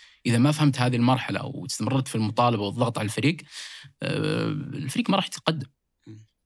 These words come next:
Speaker 1: نهاية في، نهاية الم-، الموسم بطل واحد.
Speaker 2: بس قدر الأهلي، نواف، إنه هو فريق كبير.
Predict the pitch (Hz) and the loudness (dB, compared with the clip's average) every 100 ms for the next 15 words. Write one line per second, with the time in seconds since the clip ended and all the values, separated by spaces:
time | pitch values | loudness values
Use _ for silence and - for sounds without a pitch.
0 | - 139 147 131 127 110 107 127 131 135 | 2 6 6 4 2 0 2 4 4 4
1 | 120 113 - 117 135 135 117 127 98 98 | 2 -2 0 2 2 2 0 0 0 -2
2 | - - _ - - - 147 143 131 117 | -4 -16 _ -4 -4 2 2 4 4 4
3 | 131 117 107 110 123 120 110 113 - 104 | 4 2 0 0 0 0 -2 -2 -2 -6
4 | - - - - | -8 -14 -14 -20